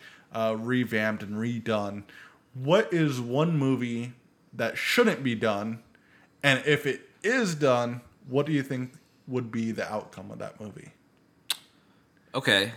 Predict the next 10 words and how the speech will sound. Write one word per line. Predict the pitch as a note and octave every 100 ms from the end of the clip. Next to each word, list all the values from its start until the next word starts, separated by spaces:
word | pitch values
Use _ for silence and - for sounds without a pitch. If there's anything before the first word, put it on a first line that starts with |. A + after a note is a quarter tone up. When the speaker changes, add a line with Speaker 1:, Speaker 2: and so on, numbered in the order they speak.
| - -
Speaker 2:
Um, | G2 G2+ G2+ F#2+ G#2+ - _ _ _ _ _ -
like, | G2+
s-, | F#2+ - - D#2+
so | - A#2
you're | A2
saying | A#2 A#2+ G#2
sequels | - B2+ A#2 A#2
that | G#2+ F2+
shouldn't | - A2+ G#2+
happen. | G#2+ F2+ F#2 F2